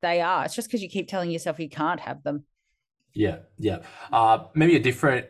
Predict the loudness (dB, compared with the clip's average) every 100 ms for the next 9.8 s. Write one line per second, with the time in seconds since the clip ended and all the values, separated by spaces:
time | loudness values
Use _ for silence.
0 | _ 0 0 0 -2 -2 -2 -4 -4 -6
1 | -4 -4 -6 -8 -6 -2 0 0 -2 -6
2 | -10 _ _ _ _ _ _ _ _ -8
3 | -4 -4 -4 -2 -2 -2 -6 -6 -6 -8
4 | -10 -16 -18 -4 0 0 0 -6 -4 -4
5 | -4 -4 -2 0 0 0 0 -2 -4 -6
6 | -2 -2 -2 -2 -2 -2 -6 -10 -6 -6
7 | -6 -8 -14 -20 -18 -6 -2 -2 -2 -2
8 | -4 0 4 4 2 0 0 0 -4 -8
9 | -6 -6 -6 -10 -10 -8 -10